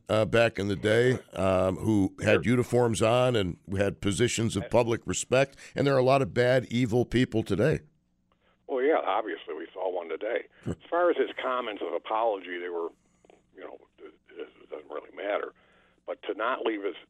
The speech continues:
Speaker 2: you know, I mean, that's up to you if you don't want to put his name out there.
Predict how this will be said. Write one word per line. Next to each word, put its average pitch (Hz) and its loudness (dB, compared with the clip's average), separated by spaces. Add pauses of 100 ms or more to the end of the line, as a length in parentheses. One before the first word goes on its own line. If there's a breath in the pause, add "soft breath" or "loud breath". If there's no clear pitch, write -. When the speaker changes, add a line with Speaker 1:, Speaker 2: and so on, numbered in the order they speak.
(240)
Speaker 2:
you 143 -6
know, 113 -2
I 117 -2
mean, 117 -4
that's 139 -4
up 107 -4
to - -14
you 90 -10
if 80 -14
you 82 -14
don't 80 -10
want 73 -10
to - -20
put 71 -16
his - -20
name 80 -12
out - -20
there. - -20